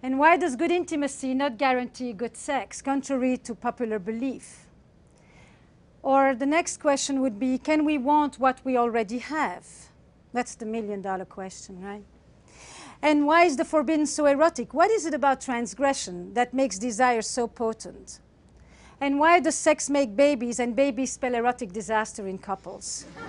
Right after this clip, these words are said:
It's kind of the fatal erotic blow, isn't it? And when you love, how does it feel? And when you desire, how is it different? These are some of the questions that are at the center of my exploration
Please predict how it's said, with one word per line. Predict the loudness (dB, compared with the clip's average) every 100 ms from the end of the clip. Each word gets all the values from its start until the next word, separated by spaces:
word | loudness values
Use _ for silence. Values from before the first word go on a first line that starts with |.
| -10 -8 -6 -6 -8 -8 -12 -14 -14 -16 -16 -16
It's | -16 0
kind | 2 2
of | 0
the |
fatal | -2 2 2 2 0
erotic | 2 2 0 -8 -8
blow, | -4 -4 -4
isn't | -8 -10
it? | -14 -16 -20 -20 -20 -20 -20 -10 2
And | 4
when | 6 6
you | 6 6 8
love, | 6 6 0 -8 -6
how | 0 0
does | 0 -4
it | -6
feel? | -8 -8 -4 -4 -6 -10 -6
And | -2 0
when | 2 2
you | 2 0
desire, | -2 -2 0 2 2 0
how | -2 -2 0
is | 0 -4
it | -6
different? | -8 -8 -12 -16 -18 -20 _ _ _ _ _ _ -20 -20 _
These | 0
are | 2 0
some | 0 0
of | 0 0
the | -4
questions | 2 2 0 -6 -8 -10 -6
that | -2 2
are | 2
at | 2 0
the |
center | -4 0 0 0
of | 0 0
my | -6 -6
exploration | -8 -12 -6 -4 -4 -6 -12 -14 -16